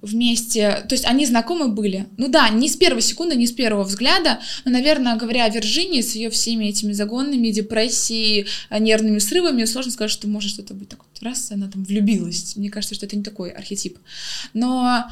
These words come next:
а, что их сблизило, и это очень похоже с историей их родителей, смерть,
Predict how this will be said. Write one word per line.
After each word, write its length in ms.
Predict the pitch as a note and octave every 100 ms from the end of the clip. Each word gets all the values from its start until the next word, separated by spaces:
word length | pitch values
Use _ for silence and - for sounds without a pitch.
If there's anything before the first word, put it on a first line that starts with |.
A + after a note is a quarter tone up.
| - - - - _ - _ _ _ _ _ _ _ _
а, 300 | D4 C#4+ C4+
что 160 | E4
их 100 | E4
сблизило, 500 | C4 B3+ G#4 G#4+ D4+
и 140 | A3 C4
это 240 | C4 C#4
очень 260 | C4+ C4+ B3+
похоже 400 | A#3 C#4+ B3+ A3+
с 120 | A3+
историей 380 | - B3+ A#3 A3+
их 100 | -
родителей, 680 | A3 F4+ F4+ C4 A#3+ A3 A3 - -
смерть, 540 | - G#3+ F#3 - -